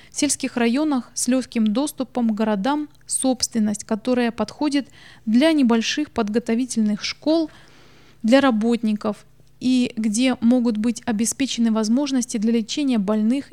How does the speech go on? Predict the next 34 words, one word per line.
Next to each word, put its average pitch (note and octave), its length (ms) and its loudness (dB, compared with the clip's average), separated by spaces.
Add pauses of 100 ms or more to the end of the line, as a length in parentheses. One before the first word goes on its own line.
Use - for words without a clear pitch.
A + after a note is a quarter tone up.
и C#4 120 0
изнурённых A3+ 580 2
душ, G#3+ 500 -4
не A3 140 0
знающих G#3+ 540 -2
истину. G3 600 -4 (560)
Ищите D4 340 2
такие E4+ 360 -2
места A#3+ 420 0
недалеко A3+ 540 0
от A#3+ 240 -2
крупных A#3 340 0
городов, A3+ 480 0 (260)
где A#3+ 200 2
можно C4+ 320 2
либо B3+ 260 0
обрести B3 560 -2
подходящие A3+ 720 -2
здания C#4 560 -2 (800)
в - 80 -20
качестве C4 420 0
дара A#3+ 320 2
от A#3+ 160 -4
владельцев, A#3+ 720 0 (240)
лиг-, C4 340 0
либо C4+ 300 2
купить B3 360 -2
за A3+ 140 2
разумную A3+ 440 2
цену C#4 380 -2
благодаря A3 560 0
пожертвованиям A3 760 -2
нашего G#3+ 380 -2
народа. A3 560 -2